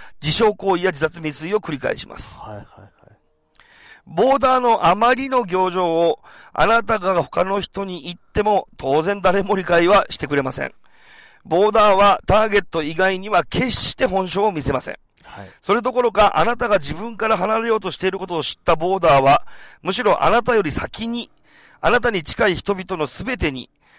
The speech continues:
Speaker 1: あなたに関する深刻な相談を持ちかけ、次のターゲットを物色しているはずです。
Speaker 2: 恐ろしい。
Speaker 1: そこではすでにあなたこそが恐るべき暴力的な異常人物に仕立て上げられており、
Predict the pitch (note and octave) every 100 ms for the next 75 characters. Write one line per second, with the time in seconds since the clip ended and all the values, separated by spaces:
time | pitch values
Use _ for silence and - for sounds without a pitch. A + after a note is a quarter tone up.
0 | _ - D3+ A#3+ B3+ D#3+ - E3+ D#3 D#3
1 | C#3+ - G3+ B3+ A3+ A#3 A3 G3+ G3 F#3
2 | F3+ D3+ D3+ - D3 B2+ A#2+ - - -
3 | - - G#3+ B3 E3+ E3 G3 F3 D3+ -
4 | F#3+ C#3 C#3 - - E3 F#3 - D3+ C#3
5 | C3+ A#2+ A2 - - - - - - G#2+
6 | - - - F3+ B3+ C4+ A#3+ D#3+ F#3 G3
7 | F3+ - D#3 A#3 A#3+ G#3+ E3+ A3 A3+ F3+
8 | D3 G3 G#3 F#3+ F3 D#3 C#3 E3 F#3+ G3+
9 | G#3+ F#3 F#3+ F#3+ D#3+ F3+ F#3+ F#3 G3+ F#3+
10 | F#3 - F#3 E3+ F3+ F3 E3 E3 E3+ F3+
11 | F3+ D3+ D3 F#3